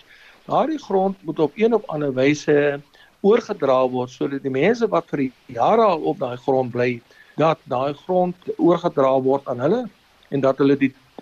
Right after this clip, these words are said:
titel akte op daardie grond kry. Ons kan nie in 'n situasie beland waar die universele reg soos, eh, privaat besit, dat dit afgeskaf word of afgeskaal word nie,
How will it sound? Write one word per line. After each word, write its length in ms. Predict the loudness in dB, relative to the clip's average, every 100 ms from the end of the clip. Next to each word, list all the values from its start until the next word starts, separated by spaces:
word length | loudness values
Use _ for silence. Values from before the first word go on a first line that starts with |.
| -6
titel 300 | -2 0 0
akte 280 | 0 -2 0
op 180 | 0 0
daardie 280 | 0 0 -2
grond 360 | -2 -2 -2 -4
kry. 300 | 0 0 -2 _
Ons 280 | -2 0 0 -6
kan 180 | -2 2
nie 260 | 2 0 -2
in 120 | -6 -2
'n 120 | -2
situasie 560 | -2 -2 0 2 2 0
beland 360 | -2 -2 -2 -4
waar 300 | -2 -2 -6 -6
die 260 | 0 2 2 0
universele 720 | 2 4 4 2 2 4 4 4
reg 180 | 0
soos, 460 | -2 2 2 2 -8 _ _ _ _
eh, 160 | -2 0
privaat 480 | -2 -4 0 -2 -2
besit, 320 | -6 -4 -6 -4
dat 160 | -6 -2
dit 160 | -4 -4 -14 _ _
afgeskaf 720 | -4 -4 -4 -10 -4 -2 0
word 260 | 0 0 -2
of 120 | -10 -8
afgeskaal 760 | -4 -4 -6 -12 -6 0 0 0
word 220 | -4 -8
nie, 120 | -12